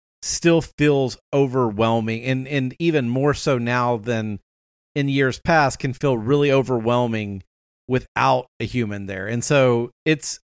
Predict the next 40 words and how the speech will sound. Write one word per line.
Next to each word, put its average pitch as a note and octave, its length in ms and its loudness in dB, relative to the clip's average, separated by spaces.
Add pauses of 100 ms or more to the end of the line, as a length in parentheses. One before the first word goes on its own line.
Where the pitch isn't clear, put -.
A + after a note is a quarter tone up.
I, E3+ 260 4
I F3 120 4
don't, G#3 360 0
I'm F3+ 140 0
not G#3 180 2
gonna, D3 420 -2
I'm D#3+ 100 0
not F#3 140 2
gonna D3 120 -2
say D3+ 160 0
that A#2 140 -6
that's C3 220 -2
never A#2+ 300 0
going G#2 240 -6
to F#2 80 -8
come. G2+ 260 -8
I B2 140 0
just C3+ 200 -4
think C3 260 -2 (360)
maybe, B2+ 280 2 (200)
you C#3+ 140 -6
know, A2+ 480 -2 (480)
that's C3+ 260 2
a, B2+ 260 -2
that's C3+ 200 -2
a C3+ 60 -2
lot A#2 320 -2
further G#2+ 220 -2
down. G#2 240 -2
I C#3+ 140 2
think F3 320 -2
the, D3 300 -2
I D3 120 2
think E3 220 -2
that C3+ 140 -8
this D3+ 200 0
thing C#3 180 -4
is G#2+ 140 -4
more C3 200 0
directly, A#2+ 720 -4